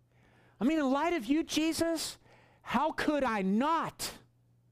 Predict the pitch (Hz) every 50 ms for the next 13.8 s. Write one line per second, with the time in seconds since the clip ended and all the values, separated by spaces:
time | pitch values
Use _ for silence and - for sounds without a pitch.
0 | _ _ _ _ _ _ _ _ _ _ _ _ _ _ _ _ _ _ _ _
1 | _ _ _ _ _ _ _ _ _ _ _ _ _ _ _ _ _ _ _ _
2 | _ _ _ _ _ - - 285 294 285 285 - 233 247 285 - - - 214 165
3 | 147 147 143 156 165 - - - 226 233 - - - 170 160 147 - 156 131 -
4 | - 170 170 208 214 - - 185 151 131 113 - - - _ _ _ _ _ _
5 | _ _ _ _ _ _ _ _ _ _ _ _ _ _ _ _ _ _ _ _
6 | _ _ _ _ _ _ _ _ _ _ _ _ _ _ _ _ _ _ _ _
7 | _ _ _ _ _ _ _ _ _ - - 233 277 285 277 233 - - 202 202
8 | - - 190 175 147 180 160 147 160 165 160 156 151 143 - - - - 151 143
9 | 143 139 156 202 233 180 113 95 - _ _ _ _ _ _ _ _ _ _ _
10 | _ _ _ _ _ _ _ _ _ _ _ _ - - - 214 196 165 247 277
11 | 285 - - 302 285 262 247 220 196 175 - _ _ _ _ _ _ _ _ _
12 | _ _ _ _ _ _ - - - 220 233 - - - 226 226 - - - 170
13 | 190 196 202 185 170 156 160 165 196 226 233 170 127 - - - -